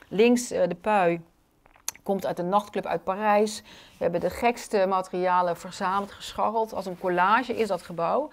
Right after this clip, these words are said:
Maar we hebben ook heel mooi interieur. Het is ook echt schoonheid. We hebben een, eh, interieur kunnen overkopen van het Lloyd Hotel in Amsterdam. Echt Dutch design, al echt de, de originals. Omdat het hotel werd doorverkocht. En die nieuwe eigenaar, eh, die vonden dat, die begrepen dat niet. Eh, dus het is echt een heel, ja, het is gewoon ook een heel fijn gebouw geworden.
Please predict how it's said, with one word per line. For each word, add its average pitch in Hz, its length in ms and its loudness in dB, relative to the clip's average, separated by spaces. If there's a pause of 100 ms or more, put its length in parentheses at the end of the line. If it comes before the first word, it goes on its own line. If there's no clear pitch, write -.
(380)
Maar 180 100 -4
we 185 60 -2
hebben 185 140 -2
ook 175 100 -12
heel 214 180 0
mooi 214 180 -4
interieur. 185 400 -6
Het 175 140 -8
is 180 80 -16
ook 175 100 -12
echt 175 180 -14
schoonheid. 185 640 -4 (380)
We 180 80 -10
hebben 175 380 -2
een, 170 100 -6
eh, 165 360 -8
interieur 196 340 -4
kunnen 185 180 -6
overkopen 185 480 -2
van 175 120 -6
het 170 100 -6
Lloyd 202 220 0
Hotel 180 200 -4
in 160 100 -8
Amsterdam. 165 440 -4
Echt 160 200 -10
Dutch 190 180 -4
design, 170 400 -4
al - 140 -8
echt - 280 -8
de, - 160 -14
de 160 220 -4
originals. 220 640 -4
Omdat 185 200 -10
het - 100 -20
hotel 185 300 -2
werd 170 120 0
doorverkocht. 180 540 -4 (300)
En 170 80 -16
die 180 80 -8
nieuwe 185 160 -4
eigenaar, 165 580 -4
eh, 160 180 -10
die 170 120 -8
vonden 175 260 -8
dat, 170 120 -10
die 165 100 -10
begrepen 202 360 -2
dat 226 80 -2
niet. 240 280 -2 (420)
Eh, 185 240 -2
dus 180 180 -2
het 185 100 -12
is 180 100 -12
echt 208 220 -4
een 196 80 -8
heel, 202 600 2
ja, 160 200 0
het 156 80 -4
is - 60 -16
gewoon 175 160 -8
ook 170 60 -12
een 180 60 -2
heel 190 200 0
fijn 175 220 -4
gebouw 165 320 0
geworden. 165 480 -4